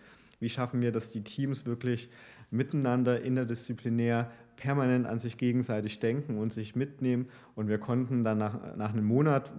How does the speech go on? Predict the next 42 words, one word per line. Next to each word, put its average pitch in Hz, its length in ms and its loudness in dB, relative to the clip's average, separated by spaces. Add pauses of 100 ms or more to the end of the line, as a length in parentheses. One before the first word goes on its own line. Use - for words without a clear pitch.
wo 110 120 -2
wir 113 80 2
das 113 220 -8
Coaching 131 380 0
auch 110 160 -6
begonnen 117 360 0
haben, 113 160 -2
sagen, 107 200 -2
das 107 120 -4
ist - 160 -14
gelöst, 117 380 0
wir 98 60 -4
brauchen 107 280 -6
daran 107 220 -4
nicht 120 160 -6
weiterarbeiten. 98 640 -4 (500)
Weil 98 160 -10 (120)
alle 120 480 0
mit 113 160 -2
der 104 80 -2
gleichen 113 440 -2
Entfernung 110 560 -2
im 104 140 -2
Zoom 151 480 -2
saßen 135 460 -6
und 107 80 -2
das 107 160 -4
hat 110 100 -2
dazu 110 300 -2
geführt, 113 340 -2
dass 107 160 -10
wir 104 140 -2
auch - 200 -10
remote 107 400 0
angestellt 117 640 -4
haben 110 240 -4
jetzt 107 220 -6
über 107 100 -8
die 107 80 -2
letzten 107 380 -4
zwei 104 240 -2
Jahre. 104 400 -2